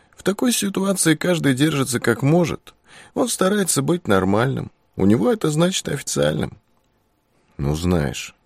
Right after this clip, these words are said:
"Это так. Я был однажды с ним в переплёте.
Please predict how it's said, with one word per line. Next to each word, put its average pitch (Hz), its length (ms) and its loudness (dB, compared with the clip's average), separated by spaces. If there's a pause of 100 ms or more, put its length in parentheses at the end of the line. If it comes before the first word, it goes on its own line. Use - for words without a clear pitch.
(680)
"Это 214 280 0
так. - 600 -4 (260)
Я 170 240 0
был 208 300 2
однажды 117 480 4
с - 100 -6
ним 113 160 2
в - 60 -14
переплёте. 147 760 -2